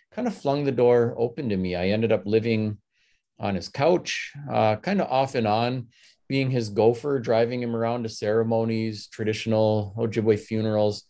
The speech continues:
And through it all, I, I had a kind of holistic, immersive experience in my tribal language and culture.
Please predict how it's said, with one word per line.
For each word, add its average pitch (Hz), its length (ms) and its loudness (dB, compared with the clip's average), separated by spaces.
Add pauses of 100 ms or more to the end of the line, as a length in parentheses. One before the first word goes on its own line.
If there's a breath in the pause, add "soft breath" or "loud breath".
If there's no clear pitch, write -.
(440 soft breath)
And 147 320 0 (240)
through 254 180 -4
it 170 80 4
all, 143 300 6
I, 113 140 2 (100)
I 135 60 -2
had 143 180 -2
a 135 40 -4
kind 139 260 -4
of 120 100 -6
holistic, 123 800 0 (520 soft breath)
immersive 117 600 2
experience 107 920 -2 (120)
in 101 580 2 (480)
my 104 160 0
tribal 104 480 0
language 98 680 0
and 98 160 -10
culture. 92 600 -4